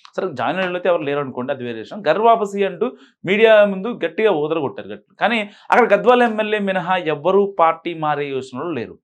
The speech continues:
So, కాంగ్రెస్ గూటికి వెళ్ళినప్పుడు అన్నీ మాట్లాడుకుని వెళ్ళారు. గద్వాల ఎమ్మెల్యే విషయంలో అక్కడ పరిస్థితి తిరగబడింది.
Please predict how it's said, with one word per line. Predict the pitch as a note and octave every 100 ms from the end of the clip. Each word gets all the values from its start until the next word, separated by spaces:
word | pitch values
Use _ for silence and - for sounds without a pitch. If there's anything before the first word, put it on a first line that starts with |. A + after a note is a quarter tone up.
| -
So, | A3+
కాంగ్రెస్ | D#3+ D#3+ G#3+ G3+ F#3
గూటికి | G3+ F#3+
వెళ్ళినప్పుడు | F#3 F#3 F#3 A3 C4 - - _ -
అన్నీ | D#3+ G#3 B3+ C4
మాట్లాడుకుని | A3+ G3+ G#3 G#3 G3 G3 G3+
వెళ్ళారు. | F#3 F3+ F3 F#3 G#3
గద్వాల | D#3+ C#3+ F#3+ G3
ఎమ్మెల్యే | F#3 F3+ F3
విషయంలో | E3 D#3+ D#3+ E3+
అక్కడ | F#3+ E3+
పరిస్థితి | D3+ C#3 D3+ - F3 _ _ _
తిరగబడింది. | F3+ F3 D#3+ A2 F#2